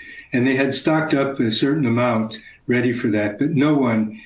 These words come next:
expected this pandemic to occur. What happened in January was that China, by clamping down as hard as they did on the outbreak, was able to give the world a period of time to really prepare.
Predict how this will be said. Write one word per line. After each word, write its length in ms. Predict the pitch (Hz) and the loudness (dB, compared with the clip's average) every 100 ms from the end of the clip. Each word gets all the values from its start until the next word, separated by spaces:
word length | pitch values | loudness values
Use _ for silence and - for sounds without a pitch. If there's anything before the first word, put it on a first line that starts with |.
| - | -8
expected 540 | 120 104 131 120 - 107 | -6 -2 -2 0 0 0
this 220 | 117 - | 0 0
pandemic 560 | 113 107 104 104 107 - | 0 2 0 0 -2 -2
to 120 | 107 | -2
occur. 500 | 101 - 127 104 95 - - - - | -2 -2 -2 -2 -4 -10 -20 -20 -2
What 160 | 147 | 0
happened 400 | 151 156 160 139 | 2 2 2 0
in 420 | 170 175 131 127 123 | 0 2 2 0 0
January 680 | 139 165 170 120 110 117 | 0 0 2 2 0 0
was 440 | 110 113 113 117 - - - - _ | 0 0 -2 -4 -8 -18 -20 -20 _
that 180 | - 135 | -2 -2
China, 460 | 135 160 170 165 123 | 0 0 2 2 2
by 220 | 120 120 | 2 0
clamping 500 | 120 151 147 147 127 | 0 0 2 2 2
down 260 | 131 135 127 | 2 0 0
as 140 | 110 | -2
hard 260 | - 147 139 | -2 0 0
as 160 | 117 | 0
they 160 | 113 117 | 0 0
did 420 | 120 143 107 - - - - | 0 0 0 -4 -14 -20 -4
on 120 | 113 | -2
the 120 | 113 | 2
outbreak, 640 | 117 135 - 110 104 101 - - - - _ | 2 0 0 0 0 -4 -12 -20 -20 -20 _
was 220 | 135 131 | -2 2
able 260 | 156 156 156 | 2 2 0
to 100 | - | 0
give 240 | 135 160 147 | 2 2 2
the 120 | 127 | 2
world 520 | 156 165 131 117 110 - - | 2 2 2 0 -4 -14 -8
a 80 | 120 | -4
period 380 | - 151 143 | 0 2 2
of 180 | 120 117 | 0 -2
time 360 | 143 135 127 117 | -2 0 0 0
to 140 | 127 | 0
really 380 | 113 139 135 127 | 0 2 2 0
prepare. 680 | 123 - 110 127 113 90 - | -4 -4 -2 -2 -2 -4 -10